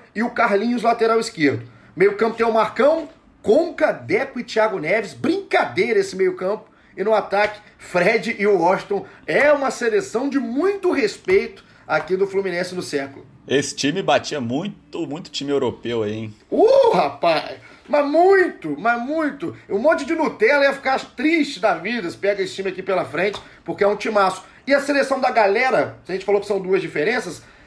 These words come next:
Speaker 1: além do Marcelo, a outra é o ataque. A gente colocou Fred e Washington.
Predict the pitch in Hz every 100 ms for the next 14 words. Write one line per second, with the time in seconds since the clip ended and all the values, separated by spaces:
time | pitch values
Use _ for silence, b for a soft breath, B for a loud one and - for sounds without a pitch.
0 | B 190 269 285 277 202 - 262 254 240
1 | 254 269 196 - 220 - - b b b
2 | 165 208 - 269 262 262 - 226 233 277
3 | 226 - - 120